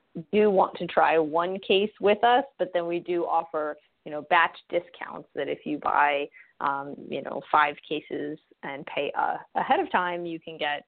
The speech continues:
a, a discount. Uh, so, so some,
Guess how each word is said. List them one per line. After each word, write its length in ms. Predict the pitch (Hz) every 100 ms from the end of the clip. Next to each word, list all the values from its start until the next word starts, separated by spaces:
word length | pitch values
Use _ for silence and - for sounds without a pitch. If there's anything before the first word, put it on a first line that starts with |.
| -
a, 220 | 160 139 -
a 80 | 175
discount. 600 | 175 143 - 156 151 - - - - - -
Uh, 380 | 139 98 - -
so, 300 | 190 175 160 165
so 160 | 202 190
some, 420 | 196 196 185 190